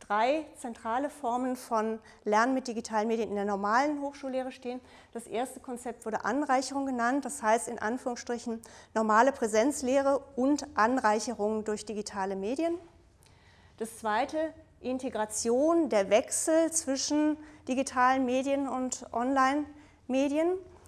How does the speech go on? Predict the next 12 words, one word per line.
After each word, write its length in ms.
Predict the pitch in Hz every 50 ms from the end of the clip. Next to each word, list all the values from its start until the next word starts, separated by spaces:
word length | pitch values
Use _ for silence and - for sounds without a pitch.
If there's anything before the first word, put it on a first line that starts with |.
| - - - - - -
sowas, 400 | 220 214 233 220 226 233 - 220
was 120 | 208 -
man 120 | 226 208 -
auch 160 | - 190 -
Blended 360 | - 196 208 240 302 320 302
Learning 320 | 262 262 254 269 277 269 269
nennen 280 | 247 247 277 277 277
könnte. 420 | 269 - 269 262 285 277 330 359 359 359 - - - - _ - - - - - -
Und 340 | - - 277 277 269 - -
das 220 | 247 240 - -
dritte, 500 | - - 254 262 254 269 254 247 262 254 - - - - - _ _ _ _ - - -
Online-Lernen. 880 | - 226 262 285 285 277 254 254 247 233 220 220 240 247 262 269 262